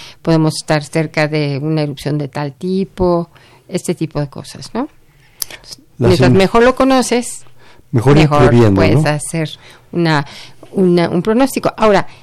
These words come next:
Speaker 1: eso es en cuanto a la actividad de cómo está ahorita. Pero también es necesario que nos preparemos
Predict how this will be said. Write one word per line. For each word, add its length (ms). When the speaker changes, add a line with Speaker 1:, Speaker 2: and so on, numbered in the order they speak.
Speaker 1:
eso 260
es 140
en 140
cuanto 640
a 140
la 100
actividad 460
de 100
cómo 200
está 200
ahorita. 440
Pero 220
también 400
es 140
necesario 760
que 100
nos 220
preparemos 840